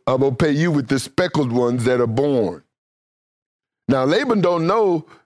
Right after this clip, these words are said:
that father has given Jacob a strategy and a dream on how to get speckled lamb from among non-speckled lamb.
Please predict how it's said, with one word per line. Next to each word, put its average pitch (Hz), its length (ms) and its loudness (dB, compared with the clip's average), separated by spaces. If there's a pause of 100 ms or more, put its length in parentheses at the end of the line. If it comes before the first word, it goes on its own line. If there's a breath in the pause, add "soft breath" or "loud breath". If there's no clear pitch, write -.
(100)
that 151 180 2
father 180 360 0
has 151 120 -2
given 147 320 0
Jacob 160 320 0
a 143 60 2
strategy 170 600 0
and 143 100 2
a 139 40 0
dream 127 680 0 (320 loud breath)
on 156 140 2
how 156 220 0
to 156 80 2
get 147 320 -2
speckled 151 760 -2 (840)
lamb 143 840 0 (1120)
from 165 180 0
among 170 600 0
non-speckled 143 1120 0
lamb. 117 380 0